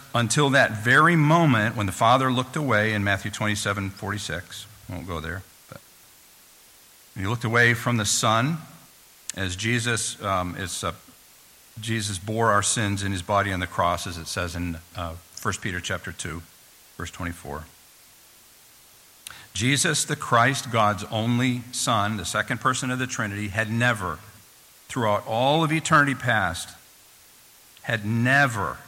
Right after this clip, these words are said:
and, and really only for a brief but agonizing moment until he cried, "Tetelestai," right?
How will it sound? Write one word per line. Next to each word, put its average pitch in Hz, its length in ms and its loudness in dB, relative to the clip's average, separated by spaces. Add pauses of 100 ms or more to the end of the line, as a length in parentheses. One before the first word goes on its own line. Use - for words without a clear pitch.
(1700)
and, 120 240 2
and 117 180 0
really 135 300 4
only 123 500 0 (360)
for 113 420 -4
a 104 80 -8
brief 131 520 -2 (460)
but 113 140 -2
agonizing 113 640 2
moment 113 380 0 (920)
until 113 340 -2
he 110 140 -4
cried, 110 380 2
"Tetelestai," 92 840 -2
right? 90 220 -6